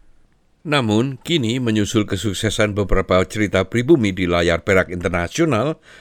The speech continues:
kehidupan Pemulwuy dikenang lewat film. Film panjang yang ditulis dan diproduksi oleh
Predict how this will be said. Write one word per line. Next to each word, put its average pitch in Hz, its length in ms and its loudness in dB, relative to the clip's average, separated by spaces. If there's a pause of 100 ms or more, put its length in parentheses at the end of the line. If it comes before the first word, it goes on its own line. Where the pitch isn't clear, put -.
(240)
kehidupan 147 640 2
Pemulwuy 104 640 2
dikenang 87 480 -2
lewat 82 240 0
film. 104 480 -2 (500)
Film 107 360 0
panjang 104 320 0
yang 104 160 0
ditulis 147 400 2
dan 139 160 0
diproduksi 120 640 0
oleh 98 240 0